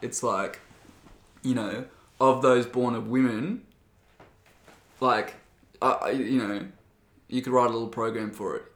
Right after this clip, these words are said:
If born of women, less than John. If in kingdom of heaven,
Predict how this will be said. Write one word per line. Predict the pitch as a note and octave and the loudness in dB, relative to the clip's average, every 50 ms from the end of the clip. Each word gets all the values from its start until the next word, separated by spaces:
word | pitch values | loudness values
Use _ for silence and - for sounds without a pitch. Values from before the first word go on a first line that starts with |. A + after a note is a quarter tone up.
| - | -2
If | C#3+ D#3 F3 F3 - - - - - _ | 0 0 0 0 -4 -10 -16 -20 -14 _
born | - C3 C3 B2+ B2 | 0 0 2 2 2
of | A#2+ A2 G#2+ | 0 -2 0
women, | A#2+ C3 B2+ A#2 G#2+ G#2 B2 F#3 G3 - - _ _ _ _ - - _ _ _ _ | 0 0 0 0 -2 -4 -6 -8 -8 -10 -14 _ _ _ _ -20 -20 _ _ _ _
less | A2+ B2 B2+ A#2+ A#2+ - - | -2 0 0 0 0 -2 -4
than | - A2+ A2 A2 A2 G#2+ | -4 -4 -2 -2 -4 -4
John. | - F#2+ G2 F2+ E2+ E2+ - - - _ _ _ - - - - - - - - - | -4 -6 -6 -6 -6 -8 -10 -14 -18 _ _ _ -18 -18 -16 -16 -16 -18 -18 -8 0
If | - D#3 E3 D#3+ E3 - - - - _ _ | 2 4 4 2 2 -4 -12 -16 -20 _ _
in | - C3+ C3+ C3 | -2 0 0 0
kingdom | - - C3+ C3+ B2+ A#2+ A2+ | 0 0 0 2 2 0 -2
of | G#2+ A2 - | -4 -4 -2
heaven, | E3+ F#3 C#3+ B2 G#2+ - - - | 0 0 2 0 -2 -2 -6 -10